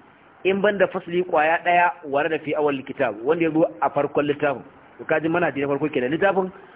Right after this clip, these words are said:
ba a raba shi zuwa ga babi babi da fasli fasli da ainihin wato mabhasi mabhasi ba.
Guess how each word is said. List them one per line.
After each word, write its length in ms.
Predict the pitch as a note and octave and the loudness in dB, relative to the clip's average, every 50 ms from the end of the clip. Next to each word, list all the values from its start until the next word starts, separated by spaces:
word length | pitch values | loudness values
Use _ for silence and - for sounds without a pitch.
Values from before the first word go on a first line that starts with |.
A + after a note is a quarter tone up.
| - - - - - A#2+ | -20 -20 -20 -20 -8 -2
ba 80 | B2+ D#3 D3 | 0 2 4
a 120 | D3+ E3 | 4 4
raba 240 | F#3+ F#3+ F#3 F3 D#3+ | 4 4 2 2 0
shi 140 | - E3 E3 | 0 -6 -8
zuwa 280 | D#3+ F#3+ G3 F3 D#3+ | 0 2 4 4 4
ga 160 | C#3 C#3 C3+ | 2 0 -2
babi 520 | C3 C3 A#2 D3 E3 F3 F3+ E3 D#3+ D3+ C#3+ | -2 -2 0 2 2 2 2 0 -2 -8 -2
babi 440 | C3+ D#3 F3 F3+ D#3+ D#3+ E3 E3+ E3 - - _ _ _ _ | 0 2 2 2 0 -4 -12 -12 -14 -18 -20 _ _ _ _
da 100 | C3 C3 | -6 -4
fasli 440 | C3 - F3+ F#3 - E3+ D3+ D3+ D3 | -2 -2 -4 -4 -4 -6 -6 -6 -4
fasli 480 | - E3 D#3+ D#3+ - D3+ C#3 C#3+ D3+ D3 C#3+ - - - - - | -4 -4 -6 -6 -6 -4 -4 -4 -4 -6 -12 -20 -20 -20 -10 -4
da 100 | A#2 B2 | -2 0
ainihin 400 | C3 C#3+ D3 D3+ D3 D3 D3+ D3+ | 0 0 -2 -2 -4 -4 -2 0
wato 320 | D3+ C#3+ C3+ B2 - B2 A#2 | 2 2 0 0 -2 -6 -4
mabhasi 420 | A#2 C#3+ C#3 C3+ C3 A#2+ - B2+ | -2 -2 0 0 -2 -4 -4 -6
mabhasi 360 | A#2+ B2 A#2+ A2+ G#2 - G2+ F2 | -6 -6 -6 -6 -8 -10 -12 -14
ba. 120 | E2+ D#2 | -14 -14